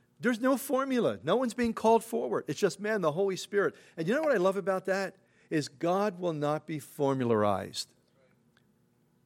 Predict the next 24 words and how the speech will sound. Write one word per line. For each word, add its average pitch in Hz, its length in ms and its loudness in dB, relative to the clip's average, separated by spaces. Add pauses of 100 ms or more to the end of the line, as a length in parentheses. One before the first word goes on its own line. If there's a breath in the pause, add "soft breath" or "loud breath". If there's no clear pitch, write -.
You 175 120 4
know, 196 60 4
even 233 420 -2
we 220 320 2
evangelicals, 190 840 2
we 202 100 -2
try 233 160 4
to 240 80 2
put 240 140 2
him 247 100 2
in 247 60 2
a 240 40 0
box. 277 500 0 (2000)
That 180 140 6
has 226 220 4
to 202 60 -10
be 233 120 -2
done 233 280 2
the 202 100 2
same 220 480 -2
way 240 280 2
all 247 260 2
the 240 140 0
time. 214 640 -6